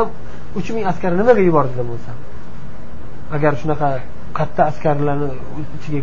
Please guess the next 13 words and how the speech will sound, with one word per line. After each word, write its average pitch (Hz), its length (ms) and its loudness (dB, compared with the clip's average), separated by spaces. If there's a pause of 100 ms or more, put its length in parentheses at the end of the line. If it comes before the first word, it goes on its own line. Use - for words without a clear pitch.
hujum 151 300 0
qilish 139 280 0
mumkin 143 260 -2
emas 139 200 0
bo'lsa, 135 200 -2
nima 190 140 0
uchun 208 180 -2
yubordilar? 131 400 -2 (760)
Ikkita 214 300 0
sabab 147 300 0
bo'lgan. 120 280 -2
Birinchi 185 400 0
sabab, 139 440 -2